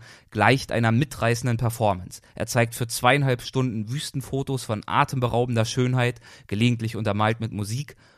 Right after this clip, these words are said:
und er erzählt dazu durchgehend die Geschichten hinter diesen Aufnahmen. Ohne Zettel, ohne zu stocken, sondern mit einer Inbrunst, die mich wirklich begeistert hat. Der Diplomfotograf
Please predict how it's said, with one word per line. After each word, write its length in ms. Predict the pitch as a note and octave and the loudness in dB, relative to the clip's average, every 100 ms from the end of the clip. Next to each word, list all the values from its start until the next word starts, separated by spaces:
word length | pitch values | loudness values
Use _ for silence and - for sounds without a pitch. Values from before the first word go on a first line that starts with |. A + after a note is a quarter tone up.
| - | -12
und 120 | A#2 | -2
er 80 | A2+ | 0
erzählt 380 | A#2 - D#3+ D#3+ | 0 0 0 0
dazu 460 | C3+ - C#3+ C#3+ - - | -2 -2 -2 -4 -6 0
durchgehend 640 | C3+ F3 - - C3+ C3+ | 2 2 0 -2 0 0
die 80 | B2 | 0
Geschichten 560 | A2 A2 - D#3 - G2 | -2 -2 -4 -6 -8 -8
hinter 260 | F#2+ F2+ | -6 -4
diesen 220 | F#2 F#2 F2+ | -6 -8 -8
Aufnahmen. 560 | F2 - F2+ F2+ F#2+ _ - | -8 -8 -12 -12 -16 _ 0
Ohne 240 | C#3 C#3+ | 2 2
Zettel, 400 | - A#2+ B2 B2 - _ - | -2 -2 -2 -4 -6 _ 0
ohne 260 | C3+ D3 C3+ | 4 4 2
zu 120 | A#2 | -2
stocken, 480 | - A2+ A#2 A#2+ A#2 - - | 0 -2 0 -6 -6 -16 -10
sondern 280 | G#2 A2+ A#2+ | -4 0 0
mit 120 | A#2+ | 0
einer 320 | A#2 A2+ - | 0 0 0
Inbrunst, 760 | F3 F#3+ - F#2 C3 - - _ _ | 2 2 0 -4 -6 -8 -16 _ _
die 60 | A2+ | -2
mich 280 | A#2 A#2 A2 | -2 -2 -2
wirklich 340 | C#3 D3+ B2+ | -2 -2 -8
begeistert 540 | A#2+ A#2 F#2+ - D2+ - | -4 0 0 -2 -12 -14
hat. 200 | - - _ _ _ | -20 -20 _ _ _
Der 60 | G#2+ | -4
Diplomfotograf 1040 | A2+ A#2 C3 E3 - D3 C3+ B2+ B2+ C#3 | -4 2 2 2 -2 -8 -6 -2 -2 -4